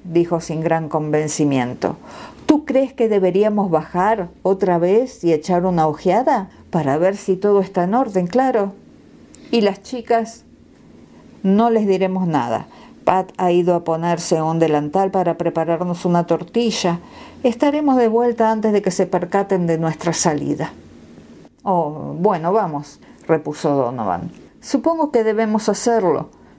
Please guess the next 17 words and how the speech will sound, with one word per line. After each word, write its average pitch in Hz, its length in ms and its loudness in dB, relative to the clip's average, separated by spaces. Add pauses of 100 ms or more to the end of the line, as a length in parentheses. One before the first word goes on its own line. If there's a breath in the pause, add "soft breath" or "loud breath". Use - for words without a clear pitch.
(100)
Me 180 120 2
atrevo 185 420 2
a 175 40 0
asegurar 175 540 0
que 175 100 -2
no 170 140 0
ha 180 80 4
ocurrido 170 500 0
nada 170 300 2
de 170 80 2
particular". 160 760 0 (1300 loud breath)
Mas 143 320 2
sus - 300 -6
palabras 202 760 0
carecían 202 720 0
de 202 100 0
convicción. 170 720 -2